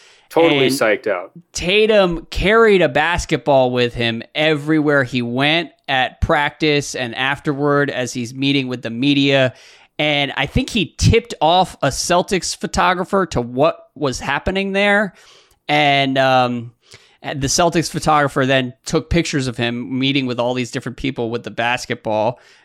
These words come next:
Speaker 2: and tweeted out, like, "Jason Tatum is not letting go of this basketball
Speaker 1: Very
Speaker 2: today."
Speaker 1: cool. Very
Speaker 2: It's,
Speaker 1: cool.
Speaker 2: like,
Speaker 1: Yeah.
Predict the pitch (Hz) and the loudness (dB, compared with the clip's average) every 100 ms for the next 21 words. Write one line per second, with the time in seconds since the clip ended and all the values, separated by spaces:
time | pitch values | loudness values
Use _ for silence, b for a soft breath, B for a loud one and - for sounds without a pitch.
0 | b 127 113 113 - 131 123 127 117 107 | b -6 -6 -8 -4 -2 0 2 2 -2
1 | 104 - 123 117 120 131 120 104 120 117 | -8 -8 -8 -8 -8 -4 -4 -6 -10 -4
2 | 117 92 120 113 113 117 117 120 - 123 | -4 -2 -4 -6 -6 -6 -6 -8 -6 -4
3 | 131 107 120 123 117 117 113 101 92 107 | -2 2 2 2 0 2 2 0 -2 -2
4 | 120 127 127 117 - 113 110 120 123 117 | 4 6 6 4 4 4 4 4 2 2